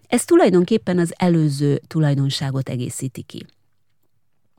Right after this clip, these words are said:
Eltünteti a kellemetlen szagokat. Az anyag szálaihoz tapadt szag részecskék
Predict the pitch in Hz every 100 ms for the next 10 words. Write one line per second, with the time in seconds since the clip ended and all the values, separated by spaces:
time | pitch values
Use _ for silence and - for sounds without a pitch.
0 | _ - _ - 190 262 - 170 143 160
1 | 165 196 196 - 143 156 170 180 180 175
2 | 175 170 - 233 143 - - - - _
3 | _ - - - - 170 - 320 302 -
4 | 202 208 196 180 160 147 - 196 - 196
5 | - - - 233 202 143 - 156 160 -
6 | 196 - - 190 175 -